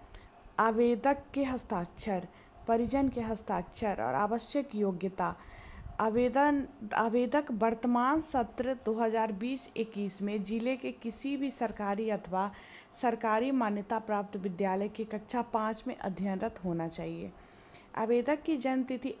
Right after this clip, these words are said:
एक पाँच दो हज़ार आठ से तीस चार दो हज़ार बारह दोनों तिथियां शामिल है। आवेदन की अंतिम तिथि जो है तीस ग्यारह दो हज़ार बीस है और परीक्षा की तिथि जो है दस चार दो हज़ार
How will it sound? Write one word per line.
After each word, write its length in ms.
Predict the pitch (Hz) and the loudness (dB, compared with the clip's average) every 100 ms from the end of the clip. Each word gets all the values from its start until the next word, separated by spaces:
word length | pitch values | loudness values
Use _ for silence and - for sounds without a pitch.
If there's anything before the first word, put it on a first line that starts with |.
| - | -2
एक 240 | 240 269 - | 0 -2 -2
पाँच 300 | 240 240 240 | 0 0 0
दो 160 | 208 226 | 0 0
हज़ार 320 | 226 220 214 | 0 0 -2
आठ 380 | 214 220 214 214 | -4 -6 -4 -2
से 280 | - 269 262 - | -2 -2 -4 -4
तीस 520 | 233 233 247 254 - - | -2 -2 -2 -4 -6 -4
चार 360 | 226 202 202 214 | -2 0 0 0
दो 120 | 202 | -2
हज़ार 380 | 202 202 208 202 | -2 -2 -2 -2
बारह 460 | 185 190 170 180 214 - - - - - - | -2 -2 -2 -4 -8 -14 -20 -20 -20 -20 -6
दोनों 300 | 196 240 240 | 2 4 4
तिथियां 460 | 233 214 220 220 277 | 2 -2 -2 -4 -6
शामिल 480 | - 202 180 185 170 | -4 0 2 2 0
है। 80 | |
आवेदन 440 | 170 190 214 226 277 | 0 0 0 0 -2
की 120 | 269 | -2
अंतिम 280 | 269 254 269 | -2 -2 -6
तिथि 300 | 277 254 277 | -6 -6 -6
जो 140 | 262 | -4
है 180 | 262 262 254 | -2 -4 -4
तीस 260 | 254 254 247 | -4 -2 -2
ग्यारह 440 | 226 202 214 208 | -4 0 0 0
दो 140 | 202 202 | -2 -4
हज़ार 340 | 202 196 190 | -4 -4 -4
बीस 360 | 175 214 233 - | -6 -6 -4 -2
है 160 | 285 285 - - - - | -4 -6 -14 -18 -14 -2
और 120 | 254 | -2
परीक्षा 520 | 247 247 226 - 269 | 0 -2 -2 -2 -2
की 120 | 277 285 | -2 -4
तिथि 320 | 262 247 254 | -4 -4 -4
जो 120 | 254 | -2
है 240 | 262 233 | -2 -2
दस 300 | 202 233 262 - | 0 0 -2 -2
चार 360 | - 208 208 226 | 0 0 -2 -2
दो 180 | 196 196 | -4 -4
हज़ार 500 | 202 185 196 214 | -2 -2 -2 -2